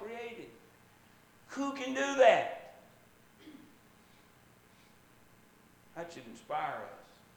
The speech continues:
to have reverence, shouldn't it? But it also should inspire us to have reverence, to know that we're gonna face Him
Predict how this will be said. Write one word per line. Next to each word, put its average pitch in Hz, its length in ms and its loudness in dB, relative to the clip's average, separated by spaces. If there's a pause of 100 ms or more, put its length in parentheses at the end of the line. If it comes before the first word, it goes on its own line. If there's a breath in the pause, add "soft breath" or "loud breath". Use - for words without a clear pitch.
(680)
to 113 40 -16
have 104 200 -14
reverence, 92 440 -16
shouldn't 135 240 -14
it? - 120 -20 (1300)
But 131 100 -12
it 135 60 -10
also 135 460 -4
should 92 160 -20 (160)
inspire 104 480 -10
us - 80 -18
to 107 160 -18
have 95 160 -14
reverence, 98 400 -16
to 117 80 -18
know 107 240 -10
that - 960 -20
we're 95 160 -20
gonna 113 160 -12
face - 320 -16
Him - 140 -20